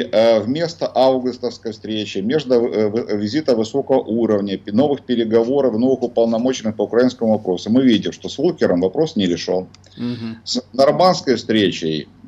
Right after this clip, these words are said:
Speaker 1: э, вот тоже возникла пауза, и максимум, на что можно рассчитывать, это, по сути, на консультации, даже а не переговоры на уровне Министерства иностранных дел в конце августа.
Speaker 2: Да.
Speaker 1: А, э, информация о поездке Зеленского совпадает, э,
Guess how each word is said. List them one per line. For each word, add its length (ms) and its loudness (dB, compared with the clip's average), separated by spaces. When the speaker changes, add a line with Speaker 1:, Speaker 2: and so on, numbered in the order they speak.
Speaker 1:
э, 320 4
вот 220 -6
тоже 240 2
возникла 400 2
пауза, 420 0
и 40 4
максимум, 440 0
на 80 -2
что 180 -4
можно 280 -2
рассчитывать, 500 -2
это, 200 0
по 180 -6
сути, 300 -4
на 180 4
консультации, 760 -2
даже 260 -4
а 40 0
не 120 -4
переговоры 580 2
на 120 0
уровне 280 2
Министерства 500 -2
иностранных 420 0
дел 160 2
в 40 -8
конце 320 0
августа. 480 -4
Speaker 2:
Да. 200 -12
Speaker 1:
А, 360 2
э, 320 4
информация 760 -4
о 160 -4
поездке 600 -4
Зеленского 720 0
совпадает, 920 0
э, 180 -8